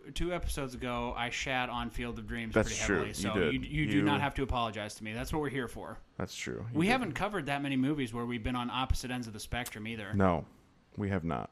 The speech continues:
Speaker 1: So I, I'm glad we did. I had a feeling we might be on this one. I didn't know how far apart, which technically we're only two points, two point one a-,
Speaker 2: Yeah,
Speaker 1: away.
Speaker 2: right.
Speaker 1: So not super far, but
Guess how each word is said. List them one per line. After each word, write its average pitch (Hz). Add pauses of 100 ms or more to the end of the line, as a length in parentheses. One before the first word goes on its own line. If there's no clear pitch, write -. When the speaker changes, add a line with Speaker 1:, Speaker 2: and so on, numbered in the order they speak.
Speaker 1:
So 117
I, 127
I'm 143
glad 156
we 139
did. 127
I 101
had 156
a 156
feeling 160
we 139
might 135
be 147
on 143
this 147
one. 143
I 139
didn't 135
know 131
how 120
far 131
apart, 151
which 131 (480)
technically 139
we're 127
only 127
two 135
points, - (400)
two 143
point 131
one 131 (240)
a-, -
Speaker 2:
Yeah, 95
Speaker 1:
away. 135
Speaker 2:
right. 120
Speaker 1:
So 113 (540)
not 165
super 214
far, 226
but 135